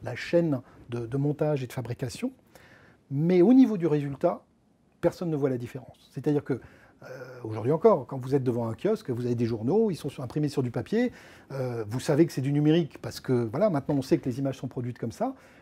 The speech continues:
mais dans les années quatre-vingt-dix, les premières images numériques, elles passent, j'ai envie de dire, presque en contrebande. C'est-à-dire que personne ne s'aperçoit d'un changement qui est un changement majeur, puisque, voilà, l'image numérique, elle va effectivement permettre un certain nombre de choses.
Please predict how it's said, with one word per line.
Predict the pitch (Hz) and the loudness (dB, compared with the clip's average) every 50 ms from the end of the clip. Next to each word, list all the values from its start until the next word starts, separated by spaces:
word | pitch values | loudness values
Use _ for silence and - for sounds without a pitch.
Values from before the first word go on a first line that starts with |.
| _ - | _ -4
mais | 139 151 190 233 262 262 - - - _ - | 0 4 4 4 4 4 0 -6 -16 _ 0
dans | 139 156 | 2 2
les | 190 170 | 2 2
années | 185 180 170 | 2 0 2
quatre-vingt-dix, | 165 170 160 - - 143 139 135 147 240 262 - - - - | 2 2 2 2 2 2 2 2 2 0 -2 -2 -4 -10 -4
les | - 151 | -2 -2
premières | 151 - 170 160 170 170 147 131 - | 0 0 0 0 0 0 -2 -2 -4
images | 156 143 139 131 | -4 -2 -2 0
numériques, | 151 139 139 156 202 254 247 - - _ | 0 0 0 0 0 -2 -4 -6 -6 _
elles | - - - 151 143 | 2 2 2 2 0
passent, | - - 220 233 233 - - - 147 | -2 -2 -2 -2 -2 -6 -10 -12 -10
j'ai | 110 131 139 | -6 -4 -2
envie | 139 143 147 | -2 -2 -2
de | 143 | -2
dire, | 147 185 | -2 -2
presque | - - 170 - - | -2 -2 -4 -4 -6
en | 127 | -6
contrebande. | - 170 160 - - 156 165 190 185 160 131 - - - - - - _ | -4 -4 -2 0 0 0 0 0 -2 -2 -4 -6 -10 -16 -20 -20 -16 _
C'est-à-dire | - 151 135 160 151 185 175 | -4 -2 0 0 0 -2 -2
que | - 175 | -4 -4
personne | 170 - 202 - - - 233 208 | -4 -4 -6 -6 -4 -4 -2 -2
ne | 175 | -2
s'aperçoit | 156 - - 180 - 190 - - - - 226 247 247 - - - - - | -2 -2 -4 -4 -4 -4 -6 -6 -2 0 0 0 0 -4 -10 -20 -16 -4
d'un | 131 139 165 156 | 0 0 0 0
changement | - - 165 147 120 196 262 269 | 0 0 -2 0 2 2 2 2
qui | 262 - | 2 -2
est | |
un | 135 | -6
changement | 120 - 139 113 156 208 208 | -8 -8 -8 -6 -6 -4 0
majeur, | 185 175 160 202 185 151 131 - - | 0 0 2 2 0 0 -2 -4 -12
puisque, | - - - - 131 117 - _ _ _ _ _ _ | -20 -14 -10 -8 -8 -8 -10 _ _ _ _ _ _
voilà, | - 143 139 110 | -12 -12 -10 -10
l'image | 107 120 120 120 117 117 | -10 -10 -10 -10 -8 -8
numérique, | 127 113 117 165 170 - | -6 -6 -6 -6 -6 -8
elle | 123 | -10
va | 98 131 139 - - - - - - _ | -10 -10 -12 -12 -14 -20 -20 -20 -18 _
effectivement | - - 131 120 - 156 165 156 | -12 -10 -10 -4 0 0 0 4
permettre | - 165 135 156 180 170 - - | 4 4 4 4 2 0 0 -4
un | 131 | -8
certain | - 143 - - 143 | -8 -8 -4 -2 -2
nombre | 143 135 135 | 0 0 -2
de | 135 | -2
choses. | - - 123 | -6 -8 -12